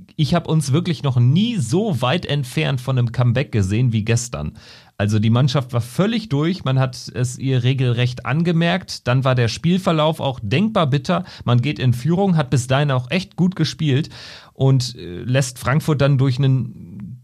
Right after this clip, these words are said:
ganz dummen Elfmeter zurückkommen, dann kassiert man ein klar irreguläres eins zu zwei in der Entstehung. Also ich hab gestern wirklich keinen Pfifferling mehr gesetzt, umso besser,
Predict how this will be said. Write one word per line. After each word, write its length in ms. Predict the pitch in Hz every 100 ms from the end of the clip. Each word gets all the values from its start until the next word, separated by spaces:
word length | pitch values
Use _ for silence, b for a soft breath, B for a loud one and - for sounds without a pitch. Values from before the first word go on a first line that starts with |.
| - -
ganz 320 | 123 175 -
dummen 240 | 143 160
Elfmeter 580 | 156 135 123 143 147 139
zurückkommen, 580 | 127 120 151 - 180 170
dann 200 | 147 131
kassiert 380 | 147 - 156 135
man 360 | 143 143 135
ein 100 | 131
klar 320 | 127 143 151 147
irreguläres 760 | 143 151 143 135 143 143 127
eins 280 | 135 135 -
zu 100 | 131
zwei 320 | 120 135 139
in 60 | 139
der 120 | 139
Entstehung. 560 | 135 - 139 139 143 131 B B B B B B
Also 220 | - 117
ich 140 | 120 135
hab 140 | 123
gestern 340 | 135 127 131 123
wirklich 280 | 123 127
keinen 260 | - 120 117
Pfifferling 760 | - 185 185 156 151 151 143 127
mehr 200 | 131 127
gesetzt, 720 | 117 131 147 - - - - 123
umso 260 | 123 123
besser, 540 | 117 123 135 120 117